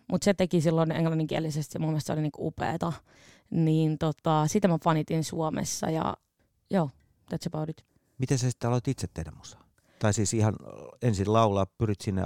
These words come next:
Speaker 2: Idolsiin silloin?
Speaker 1: Niin, joo, mulla oli aika semmonen niinku, semmonen lähiö-, lähiöskidin unelma, että, äm, musta tulee niinku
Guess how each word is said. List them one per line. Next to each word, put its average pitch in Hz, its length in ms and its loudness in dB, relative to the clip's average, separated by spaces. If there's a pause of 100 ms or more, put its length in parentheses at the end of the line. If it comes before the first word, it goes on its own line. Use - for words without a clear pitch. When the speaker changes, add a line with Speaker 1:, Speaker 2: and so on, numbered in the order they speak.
(180)
Speaker 2:
Idolsiin 104 560 -4
silloin? 101 320 0
Speaker 1:
Niin, 240 540 6
joo, 254 180 8
mulla 285 220 8
oli 302 100 6
aika 311 180 4
semmonen 208 500 4
niinku, 180 460 4 (1300)
semmonen 180 420 4
lähiö-, 160 420 6 (580)
lähiöskidin 165 760 4 (180)
unelma, 160 500 2
että, 160 240 -4 (800)
äm, 190 100 2 (240)
musta 208 260 2
tulee 156 180 2
niinku 156 320 -4